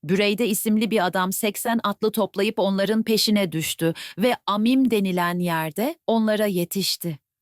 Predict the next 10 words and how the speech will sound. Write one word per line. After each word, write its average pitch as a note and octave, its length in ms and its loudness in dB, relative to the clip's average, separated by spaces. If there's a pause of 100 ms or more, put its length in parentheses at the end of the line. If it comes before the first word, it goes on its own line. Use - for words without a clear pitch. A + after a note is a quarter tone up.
(140)
Resulullah F#3+ 680 0
sallallahu F#3+ 880 0
aleyhi F3+ 440 0
ve F#3+ 120 0
sellem F3 540 -2 (340)
her C#4 200 0
zamanki B3+ 520 0
sakinliğiyle A#3 920 0
onunla G#3+ 480 2
konuştu. F#3+ 680 -4